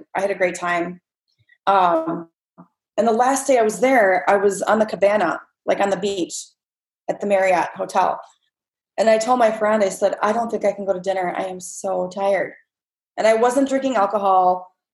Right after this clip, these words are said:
Um, I was resting. And I just thought, I just kind of knew something was, wasn't right with my body. So then I, I flew back from Hawaii. This is month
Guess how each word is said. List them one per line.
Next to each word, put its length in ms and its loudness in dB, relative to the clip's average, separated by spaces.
Um, 600 0
I 100 0
was 180 -2
resting. 680 0
And 100 4
I 100 4
just 220 -2
thought, 240 2
I 120 2
just 240 -4
kind 140 0
of 80 -4
knew 140 -2
something 300 -4
was, 320 -6
wasn't 280 -2
right 160 2
with 100 -4
my 100 -2
body. 340 0
So 180 2
then 500 0
I, 180 0
I 120 2
flew 180 -4
back 200 2
from 100 -6
Hawaii. 480 2
This 140 0
is 180 -4
month 380 0